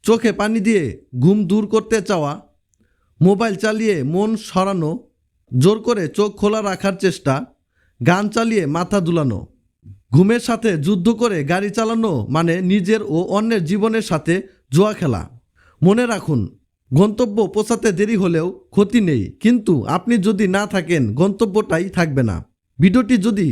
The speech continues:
আপনার ভালো লেগে থাকে এবং উপকারে আসে তাহলে লাইক দিন, বন্ধুদের সাথে শেয়ার করুন।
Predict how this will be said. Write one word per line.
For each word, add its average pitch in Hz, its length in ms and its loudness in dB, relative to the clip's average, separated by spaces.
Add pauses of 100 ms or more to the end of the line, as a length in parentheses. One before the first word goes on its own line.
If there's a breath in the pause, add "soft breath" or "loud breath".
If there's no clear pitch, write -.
(160)
আপনার 180 320 0
ভালো 170 240 -2
লেগে 226 240 -2
থাকে 160 340 -2 (120)
এবং 175 280 0 (600)
উপকারে 233 420 2
আসে 147 340 -4
তাহলে 196 480 -2
লাইক 170 360 -2
দিন, 143 160 0 (140)
বন্ধুদের 196 480 0
সাথে 208 220 -2
শেয়ার 202 280 -2
করুন। 180 280 -2